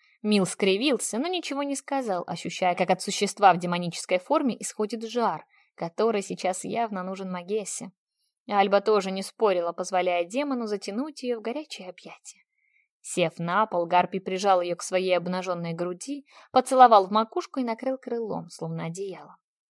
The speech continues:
Гиден, зная, что от него требуется, сел напротив и взмахом руки заставил пламя вспыхнуть на холодных камнях коридора, словно поджег охапку невидимых дво-, словно поджег охапку невидимых дров.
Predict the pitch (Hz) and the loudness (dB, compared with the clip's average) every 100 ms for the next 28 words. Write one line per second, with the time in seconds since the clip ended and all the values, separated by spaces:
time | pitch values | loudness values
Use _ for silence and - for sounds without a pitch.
0 | _ - - 190 330 254 170 175 180 196 | _ -14 -4 2 4 4 0 -2 0 2
1 | 185 175 190 180 180 180 180 302 254 220 | 2 2 2 2 0 -2 0 0 2 0
2 | 220 214 - 330 294 202 226 320 - 262 | 0 -4 -2 0 0 0 2 0 -2 -8
3 | - 262 247 240 202 208 214 247 - 349 | -4 -4 2 4 4 4 0 0 2 2
4 | 247 226 330 311 285 240 240 240 226 - | 2 2 2 2 -2 -2 -2 -2 -6 -8
5 | - 180 165 170 165 160 - 165 196 269 | -6 -6 -6 -10 -10 -10 -6 0 2 2
6 | 233 - 185 170 170 - 175 220 214 165 | -2 -4 -8 -6 -12 -8 -6 -6 -6 -10
7 | 151 - - - 262 226 196 196 185 220 | -12 -20 -20 -2 2 4 6 6 6 4
8 | 294 240 - 247 - 226 196 180 175 170 | 2 2 4 2 2 -4 -4 -6 -6 -8
9 | 165 175 175 - _ _ _ - 214 208 | -10 -12 -14 -16 _ _ _ -4 2 4
10 | 185 190 190 254 330 277 - 247 247 - | 6 6 6 4 2 0 4 4 4 0
11 | 208 175 170 175 175 175 - - | -4 -4 -6 -8 -8 -8 -8 -10